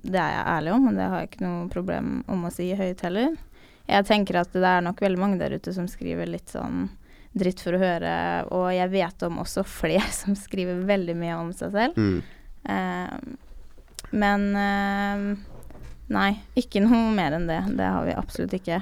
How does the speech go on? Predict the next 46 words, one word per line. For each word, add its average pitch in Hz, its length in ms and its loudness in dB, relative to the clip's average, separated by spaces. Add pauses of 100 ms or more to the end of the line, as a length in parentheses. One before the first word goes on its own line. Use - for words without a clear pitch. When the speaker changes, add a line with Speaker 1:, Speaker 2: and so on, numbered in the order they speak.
(100)
Speaker 2:
Nei, 110 300 8
det 107 200 6
Speaker 1:
Vi 104 80 12
har 226 120 10
hatt 226 200 4
venner 208 680 4
som 208 280 0
har 190 100 4
vært 185 180 0
veldig 175 400 2
sånn 185 180 -2
der, 170 540 0
«Marte, 247 480 2 (120)
Fredrik, 247 540 0
det 247 120 -2
står 226 340 -2
det 214 160 0
om 214 160 0
det, 208 140 0 (280)
det 214 200 0
og 214 80 -2
det 208 120 0
om 202 140 0
dere, 208 200 2
og 208 160 2
vi 208 80 0
har 208 120 0
gått 214 240 -4
inn 190 80 -4
og 190 80 -8
forsvaret 202 400 -4
dere», 196 200 -2
og, 196 180 -2 (520)
og 214 140 2
sånn. 262 240 6
Og 233 80 4
det 214 80 6
er 185 120 6
også 208 280 2
en 185 200 4
av 175 100 -4
grunnene 175 340 -2
til 190 120 -2
at 185 120 -4
jeg, 170 280 0 (960)
ehm, 185 560 0